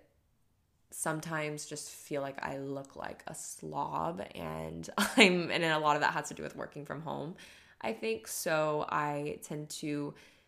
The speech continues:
feel a little, this one's not really a strong feeling of envy, but every now and then I'll just have a little ping of it where it's just kind of like, "Oh, I wish I had that sort of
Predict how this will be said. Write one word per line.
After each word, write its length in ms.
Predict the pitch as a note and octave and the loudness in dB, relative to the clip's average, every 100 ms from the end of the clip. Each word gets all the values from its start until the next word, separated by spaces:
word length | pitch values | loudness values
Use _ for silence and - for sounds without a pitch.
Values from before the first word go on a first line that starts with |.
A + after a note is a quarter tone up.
| _ _ _ | _ _ _
feel 240 | C#4 C#4+ A#3+ | 4 6 6
a 40 | |
little, 300 | F3 D#3 D#3+ | 6 6 6
this 200 | F3+ G3 | 4 2
one's 220 | B3+ G#3+ | 2 2
not 180 | E3+ C#3+ | 2 2
really 220 | D3+ C#3+ | 2 2
a 40 | - | -2
strong 840 | - - C3+ C#3 C#3 C#3+ C#3+ D3 | -6 -4 2 2 2 0 -6 -8
feeling 340 | - D#3 D3 | -6 -4 -4
of 100 | - | -4
envy, 360 | D3+ D3 D3 D3+ | -4 -2 -2 -2
but 280 | D3+ - - | -2 -4 0
every 260 | E3+ F3 F3 | 0 0 0
now 260 | C#3+ C3+ | 0 -2
and 120 | C3 - | -2 -4
then 100 | - | -4
I'll 120 | - | -6
just 160 | - - | -8 -8
have 160 | D#3 | -6
a 40 | D#3 | -4
little 160 | D3+ | -6
ping 340 | D3 - C#3 C#3+ | -8 -8 -6 -6
of 120 | D3 | -4
it 240 | - - | -4 -4
where 180 | - - | -6 -6
it's 200 | - - | -6 -8
just 260 | - - - | -12 -14 -14
kind 120 | - | -14
of 60 | - | -12
like, 160 | - - | -10 -4
"Oh, 80 | |
I 140 | E3 D3 | -2 -2
wish 220 | D#3 E3 | -4 -6
I 40 | |
had 280 | E3 E3+ E3+ | -8 -8 -6
that 280 | D#3+ D3+ - - - - _ - | -4 -4 -6 -18 -20 -20 _ -12
sort 240 | - E3 | 0 0
of 120 | D3 | 0